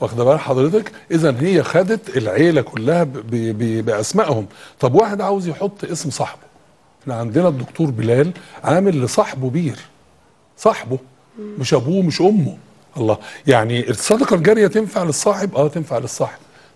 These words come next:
Speaker 1: تنفع تقول كمان انت تقول: "انا بعمل البير ده اهو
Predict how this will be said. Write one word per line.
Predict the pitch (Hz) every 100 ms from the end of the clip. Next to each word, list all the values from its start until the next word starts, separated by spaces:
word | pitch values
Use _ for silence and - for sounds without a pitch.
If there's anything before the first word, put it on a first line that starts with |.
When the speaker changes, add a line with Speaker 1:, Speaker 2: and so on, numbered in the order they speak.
| -
Speaker 1:
تنفع | 226 226 190 131
تقول | 165 220 240 202 - - - -
كمان | 135 165 214 214
انت | 185 202 240 240 - -
تقول: | 160 185
"انا | 147
بعمل | 143 175 160 131
البير | 107 185 220
ده | 170
اهو | 165 247